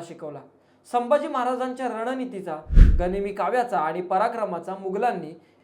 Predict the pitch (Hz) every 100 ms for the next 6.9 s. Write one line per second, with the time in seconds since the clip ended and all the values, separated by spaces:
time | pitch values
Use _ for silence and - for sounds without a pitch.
0 | - 214 262 277 202 185 - 285 240 -
1 | 160 143 180 180 180 175 208 190 196 254
2 | 247 226 196 180 151 - _ 180 180 202
3 | 208 175 196 175 208 208 180 175 196 196
4 | 214 196 160 175 - - 175 180 180 175
5 | 170 160 160 147 143 - _ _ - 160
6 | 170 170 175 156 175 196 214 240